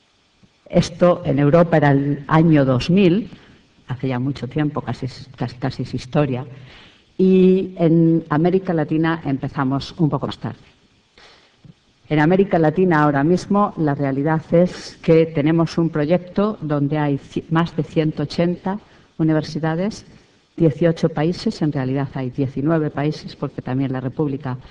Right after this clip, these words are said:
Dominicana se ha unido, y estamos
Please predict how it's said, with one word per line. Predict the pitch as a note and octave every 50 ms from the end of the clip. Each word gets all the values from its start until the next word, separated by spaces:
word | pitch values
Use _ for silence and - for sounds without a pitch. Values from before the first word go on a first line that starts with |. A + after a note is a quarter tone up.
| - - _ _ -
Dominicana | - C#3 C3 C3+ B2+ B2+ B2 - D3 C3+ B2 A#2+
se | - - - D3+
ha | C3+
unido, | A#2+ A#2+ C3 D3+ E3 C#3+ D3 E3 F3 - - - - - _ _ _ _ _ _ _ _ _ - - - - - -
y | E3+ F#3 G3 G3 E3 -
estamos | - E3+ - - - F3+ F3 F3 F3 F3 F3+ F3 - - -